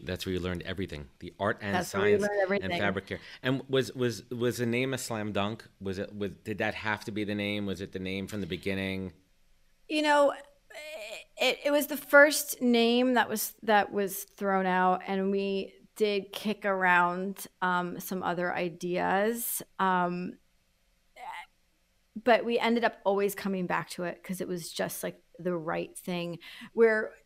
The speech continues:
Speaker 2: and, and we were very aware, you know, in between two thousand four, two and four, when we launched that development process,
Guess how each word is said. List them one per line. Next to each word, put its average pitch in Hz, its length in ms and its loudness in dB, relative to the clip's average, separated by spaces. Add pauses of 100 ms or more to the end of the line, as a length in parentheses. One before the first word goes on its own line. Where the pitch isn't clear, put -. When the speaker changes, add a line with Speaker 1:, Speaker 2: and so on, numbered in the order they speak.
(100)
Speaker 2:
and, 240 280 0 (440)
and 226 360 -4 (260)
we 247 140 -2
were 262 160 2
very 294 340 4
aware, 185 720 4 (280)
you 190 120 -6
know, 175 220 -6 (320)
in 190 180 -4
between 196 320 -6
two 202 140 -6
thousand 180 300 -6
four, 185 480 -4 (100)
two 196 340 2
and 190 100 -4
four, 180 380 -2
when 190 120 0
we 208 120 0
launched 180 460 -2 (260)
that 175 260 -4
development 175 600 0
process, 175 680 -2